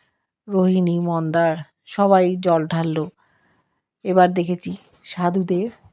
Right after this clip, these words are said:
নাচ শুরু হয়েছে, যেন উদ্দাম নাচ, নাচ করছে। শ্যামলীর জল ঢালাটা বাকি আছে।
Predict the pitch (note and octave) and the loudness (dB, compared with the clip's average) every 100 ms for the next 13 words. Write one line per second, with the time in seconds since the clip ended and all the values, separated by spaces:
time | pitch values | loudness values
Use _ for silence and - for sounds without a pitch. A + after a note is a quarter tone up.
0 | _ F#3 F#3 F3+ - - F3 E3 D#3 D3+ | _ -2 0 0 -4 -10 -6 -4 -4 -6
1 | - F3+ F3 _ _ _ _ _ _ G3 | -10 -12 -14 _ _ _ _ _ _ -4
2 | F#3 F#3 F3 F#3 F#3+ F#3+ F#3+ F#3 - _ | -2 0 -2 -4 0 2 2 -2 -6 _
3 | F3+ E3 D#3 - - _ - _ _ _ | -4 -2 -2 -6 -20 _ -20 _ _ _
4 | _ _ _ _ - G3 F#3 - - _ | _ _ _ _ -2 0 0 -2 -14 _
5 | _ _ G3+ F#3 - - F3+ F#3 _ _ | _ _ -6 -6 -6 -8 -8 -8 _ _
6 | _ _ _ _ _ _ _ - - G#3+ | _ _ _ _ _ _ _ -20 -2 0
7 | A3 B3 A#3 G#3 C4+ _ _ _ _ - | 2 0 0 -2 -6 _ _ _ _ -2
8 | G3+ F3+ F3+ E3+ E3 G#3 B3 F#3 - - | 2 2 2 0 0 0 2 0 -2 -12
9 | - - | -12 -14